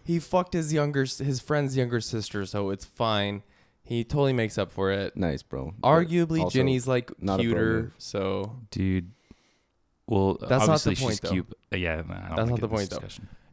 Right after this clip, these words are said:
Speaker 1: And they, they were, they had the devil's snare in the first one, where it was one of the stages where they had to get through to get to
Speaker 3: Mm.
Speaker 1: the, um,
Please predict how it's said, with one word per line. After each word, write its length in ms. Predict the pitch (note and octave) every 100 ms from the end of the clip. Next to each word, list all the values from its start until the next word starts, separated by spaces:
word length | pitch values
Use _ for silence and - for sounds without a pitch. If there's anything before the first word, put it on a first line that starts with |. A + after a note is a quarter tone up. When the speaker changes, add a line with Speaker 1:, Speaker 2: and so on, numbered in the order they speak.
| -
Speaker 1:
And 280 | D3 D#3 -
they, 120 | B2
they 280 | - - D3
were, 100 | D3+
they 240 | D3 C#3+
had 160 | D3+ C3+
the 80 | A#2+
devil's 400 | - A2+ A2+ A2+
snare 560 | - G#2+ G2+ G2 G#2 G2
in 80 |
the 80 | G#2
first 320 | G2 G2+ G2+ -
one, 280 | G#2 G#2+ B2 - _ _ _ _ _ _ _ _ _ _ _ _ _
where 280 | - A2 G#2
it 80 | G#2+
was 180 | G#2+
one 120 | - G#2+
of 60 |
the 60 | G#2
stages 540 | - G#2 G#2+ G2+ G#2
where 80 | G#2
they 80 | G#2+
had 140 | A2+
to 60 | G2+
get 200 | G2+ -
through 480 | - G#2 G#2 G#2+ B2 _ _ _ _ _ _ _ -
to 120 | G#2+
get 160 | F#2+ -
to 60 |
Speaker 3:
Mm. 80 | A#2+
Speaker 1:
the, 200 | G2 F#2
um, 380 | E2+ C#2+ - C#3+